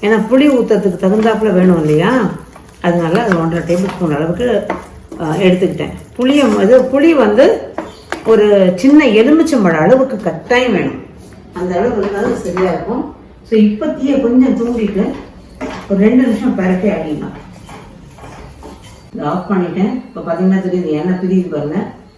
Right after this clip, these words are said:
இனி ஆற வச்சு எடுத்து வைக்கும்போது எண்ணெய் நல்லா பிரிஞ்சிடும், கரெக்டா இருக்கும்.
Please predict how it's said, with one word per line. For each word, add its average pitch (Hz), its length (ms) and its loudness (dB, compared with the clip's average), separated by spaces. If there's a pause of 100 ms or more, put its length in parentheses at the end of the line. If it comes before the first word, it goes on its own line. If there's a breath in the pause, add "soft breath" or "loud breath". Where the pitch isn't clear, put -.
(160)
இனி 165 220 -6
ஆற 202 300 0
வச்சு 190 220 -2
எடுத்து 180 220 -2
வைக்கும்போது 180 500 -2
எண்ணெய் 175 240 -2
நல்லா 165 360 0
பிரிஞ்சிடும், 180 680 -2 (520)
கரெக்டா 170 380 -4
இருக்கும். 190 520 -2